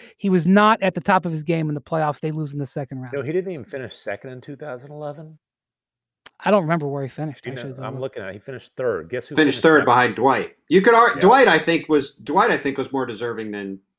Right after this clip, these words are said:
Speaker 3: Derrick Rose was that year anyway, but that's a whole other debate.
Speaker 1: Yeah. So LeBron, so that year, just, <laughs> so they, they, they had more, they had more M V P votes back then. I think they had, like,
Speaker 2: Mm-hmm.
Speaker 1: one fifteen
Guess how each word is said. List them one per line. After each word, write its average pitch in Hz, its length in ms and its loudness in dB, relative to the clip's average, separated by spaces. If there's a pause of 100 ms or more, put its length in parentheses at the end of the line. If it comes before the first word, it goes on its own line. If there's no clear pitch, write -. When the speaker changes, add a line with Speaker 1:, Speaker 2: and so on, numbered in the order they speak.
Speaker 3:
Derrick 113 260 -6
Rose 104 260 -6
was 95 220 -8
that 95 140 -8
year 95 180 -8
anyway, 90 320 -6
but 92 100 -8
that's 104 200 -6
a 95 40 -8
whole 92 240 -4
other 85 340 -12 (680)
debate. 98 380 -6 (840)
Speaker 1:
Yeah. 143 320 -10
So 190 640 0 (300)
LeBron, 214 520 0
so 202 220 2
that 214 240 4
year, 208 240 2
just, 185 360 -4
<laughs> - 680 -6
so - 140 -4
they, 190 120 0
they, 190 140 0
they 196 240 0
had 226 180 6
more, 208 380 2
they 180 120 -2
had 214 140 4
more 196 160 0
M 190 80 -2
V 160 140 -8
P 175 180 -6
votes 147 220 -10
back 135 240 -12
then. 143 100 -10
I 139 60 -8
think 156 160 -10
they 151 100 -8
had, 143 260 -6
like, 92 180 -12
Speaker 2:
Mm-hmm. 87 120 -18
Speaker 1:
one 143 160 -8
fifteen 131 540 -12